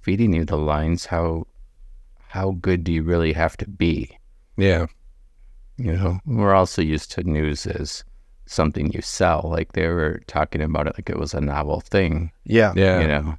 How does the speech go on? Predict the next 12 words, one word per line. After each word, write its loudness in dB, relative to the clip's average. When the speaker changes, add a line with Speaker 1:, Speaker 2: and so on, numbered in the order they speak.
Speaker 3:
Yeah. -2
That's 2
a 2
big 2
theme. 2
Like, -2
you 0
know, -2
sh-, -8
her 2
character 2
is, -2